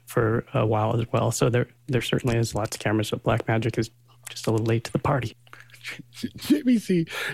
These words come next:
Speaker 2: J V C is always the, the, they, they always get, are ahead of everybody on the feature set. They just are behind with everybody on the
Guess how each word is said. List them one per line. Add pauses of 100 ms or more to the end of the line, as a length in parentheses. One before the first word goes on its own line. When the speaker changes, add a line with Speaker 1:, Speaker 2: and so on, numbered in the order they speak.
Speaker 2:
J
V
C
is
always
the,
the,
they,
they
always
get,
are
ahead
of
everybody
on
the
feature
set. (400)
They
just
are
behind
with
everybody
on
the